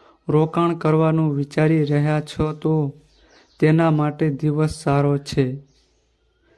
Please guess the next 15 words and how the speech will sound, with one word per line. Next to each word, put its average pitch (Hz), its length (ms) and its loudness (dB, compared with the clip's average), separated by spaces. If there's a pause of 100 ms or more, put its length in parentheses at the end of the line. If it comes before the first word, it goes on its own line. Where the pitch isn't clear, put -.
(360)
તેનાથી 165 680 0 (460)
તમને 160 340 2
ભવિષ્યમાં 156 680 0
ઘણો 147 360 0
ફાયદો 143 600 -2 (680)
થશે. 143 480 -2 (960)
આજે 156 380 2
તમે 160 380 2
દિલથી 151 680 0 (1120)
લોકોની 170 560 2
સેવા 160 420 2
કરવા 160 420 2
માટે 156 500 0
આગળ 151 440 0
આવશો, 147 580 -4